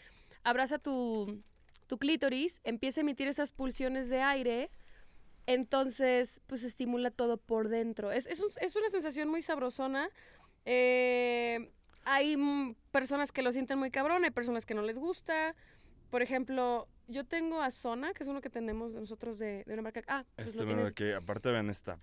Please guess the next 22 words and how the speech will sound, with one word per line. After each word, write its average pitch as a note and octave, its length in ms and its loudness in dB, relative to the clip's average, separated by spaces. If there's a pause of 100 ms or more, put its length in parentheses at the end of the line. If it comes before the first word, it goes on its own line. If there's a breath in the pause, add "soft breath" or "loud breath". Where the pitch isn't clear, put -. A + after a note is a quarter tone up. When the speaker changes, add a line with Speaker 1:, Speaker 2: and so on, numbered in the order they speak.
(120)
Speaker 2:
puta F#2 320 -2
Speaker 1:
precioso. F2 340 2
Speaker 2:
belleza, E2+ 240 -4
no E2 120 -4
mames. D#2 320 -6 (180)
Speaker 1:
So-, - 240 0
yo C#4+ 140 0
tengo C#4+ 200 0
a C#4+ 60 2
Sona C#4 260 0
y C#4+ 40 0
la C#4 100 2
primera A#3 260 2
vez B3 140 -2
que - 100 -4
lo B3 80 0
usé, A#3 160 0
la A3+ 100 2
neta, A3 200 2
no A3 120 2
me G#3+ 100 2
gustó, - 360 -6